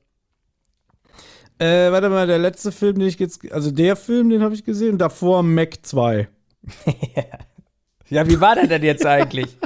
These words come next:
Speaker 1: <laughs> Mac zwei?
Speaker 2: Ja.
Speaker 1: Also ich sag mal so, vom Unterhaltungsfaktor her war er schon eine sechs von zehn, aber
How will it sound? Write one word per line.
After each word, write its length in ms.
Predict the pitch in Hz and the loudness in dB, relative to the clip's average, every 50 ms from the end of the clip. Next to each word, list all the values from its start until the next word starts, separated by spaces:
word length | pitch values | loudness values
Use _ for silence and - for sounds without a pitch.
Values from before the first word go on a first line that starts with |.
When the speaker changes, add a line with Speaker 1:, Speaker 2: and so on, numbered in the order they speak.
| - _ - 370 - - _ - | -12 _ -8 -8 -8 -8 _ -20
Speaker 1:
<laughs> 540 | - _ _ _ _ - 196 196 180 127 - | -20 _ _ _ _ -18 -12 -8 -6 -6 -2
Mac 320 | 135 147 190 190 - - | 0 0 -2 -2 -4 -14
zwei? 460 | - - 170 170 175 190 220 277 320 320 - _ _ _ - | -12 -4 -2 0 0 2 0 0 -2 -6 -12 _ _ _ -16
Speaker 2:
Ja. 220 | - 139 127 139 143 - 156 _ - | -12 -10 -10 -8 -10 -12 -14 _ -8
Speaker 1:
Also 240 | - 180 202 214 226 | -4 -2 0 2 2
ich 80 | 233 196 | 2 2
sag 180 | 220 214 196 | 2 2 2
mal 180 | 202 220 220 208 | 2 2 2 0
so, 440 | 196 208 220 214 185 143 - - _ _ _ _ _ _ _ _ _ _ _ _ _ _ _ - | 0 2 2 2 2 2 -2 -6 _ _ _ _ _ _ _ _ _ _ _ _ _ _ _ -18
vom 280 | - - - 170 165 170 | -14 -8 -6 -6 -4 -2
Unterhaltungsfaktor 1200 | 180 165 180 175 165 156 170 202 240 240 294 269 220 - - - 196 196 196 - - 214 208 196 | -2 0 0 0 2 2 2 0 0 0 -2 -4 -4 -6 -8 -6 -6 -6 -6 -4 -2 0 0 0
her 420 | 185 202 214 214 208 202 - - _ _ | 0 -2 -2 -2 -2 -4 -6 -8 _ _
war 360 | - 139 147 156 170 180 180 | -10 -6 -4 -4 -2 0 -2
er 40 | 170 | -2
schon 540 | - - - 190 190 202 214 220 208 202 196 | -2 -4 -4 -2 0 2 2 2 2 0 0
eine 140 | 180 175 165 | 0 -2 -2
sechs 260 | 156 185 185 - - | -2 -2 -4 -4 -4
von 220 | - 170 160 151 | -4 -2 -2 -2
zehn, 520 | - - - 175 180 196 226 247 294 302 285 _ _ _ - - - _ _ _ _ - - 196 170 - _ _ _ | -4 -4 -2 0 0 0 0 0 -2 -4 -6 _ _ _ -20 -20 -20 _ _ _ _ -20 -12 -10 -10 -10 _ _ _
aber 460 | _ - - 156 165 151 - - _ | _ -6 -2 -2 -2 -2 -4 -6 _